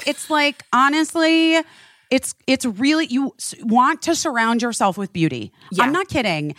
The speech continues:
Speaker 1: It makes all the difference in the world. They have these beautiful forever bottles. You fill it with warm water, you drop in a tablet, you get cleaning.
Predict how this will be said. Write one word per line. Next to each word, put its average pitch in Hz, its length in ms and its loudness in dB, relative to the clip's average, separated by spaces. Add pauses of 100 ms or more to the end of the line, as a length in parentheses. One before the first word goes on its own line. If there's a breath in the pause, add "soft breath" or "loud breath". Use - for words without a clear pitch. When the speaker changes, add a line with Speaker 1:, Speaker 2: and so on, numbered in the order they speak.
(160 loud breath)
Speaker 1:
It 247 140 0
makes 269 360 -2
all 269 160 2
the 285 120 -2
difference 254 300 -2
in 233 60 -2
the 233 80 0
world. 165 360 0 (420 loud breath)
They 247 220 0
have 254 260 0
these 285 160 -2
beautiful 262 640 0
forever 226 480 0
bottles. 202 560 2 (260 loud breath)
You 190 140 -4
fill 226 240 0
it - 80 0
with 240 120 -2
warm 208 260 0
water, 190 260 4
you 185 80 -6
drop 185 360 0
in 214 120 -2
a 214 60 0
tablet, 180 680 0
you 170 160 0
get 165 220 0
cleaning. 175 640 0